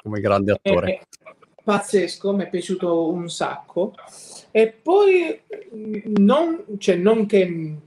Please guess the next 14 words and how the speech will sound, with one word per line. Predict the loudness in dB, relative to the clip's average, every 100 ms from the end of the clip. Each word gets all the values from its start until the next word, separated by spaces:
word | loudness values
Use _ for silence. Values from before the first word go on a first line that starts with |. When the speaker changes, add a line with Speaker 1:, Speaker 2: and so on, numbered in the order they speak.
| _ _ _
Speaker 2:
sia | -8 0 2 2
la |
migliore | 0 2 2 2
che | -2
abbia | -4
visto, | -8 -8 -6
però | -2 0
ultimamente | -2 -6 -6 -6 -8 -8 -10 -12 _ _ -18 -4
ho | -2 -2
visto | -4 -6 0 4 6 6
Alice | 6 4 -2 -8 -6
in | -4
the |
Wonderland. | -4 -4 -6 -8 -8 -6 -8